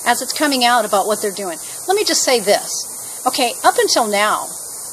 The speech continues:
my business has been pretty portable. I mean, most of the time I work from my kitchen table.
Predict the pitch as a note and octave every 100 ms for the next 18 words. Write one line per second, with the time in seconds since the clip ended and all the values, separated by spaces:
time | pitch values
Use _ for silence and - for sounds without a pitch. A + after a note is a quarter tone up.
0 | - C4+ D4+ E4 D#4 B3 A#3 G3+ A#3+ A#3
1 | E4 D4+ - A#3 A3+ E3+ C#3 - C4 C4+
2 | B3 B3 E4 F#4+ G#4 F4 D4 C4 - B3
3 | G#3 - - G3 G3 F3+ E3+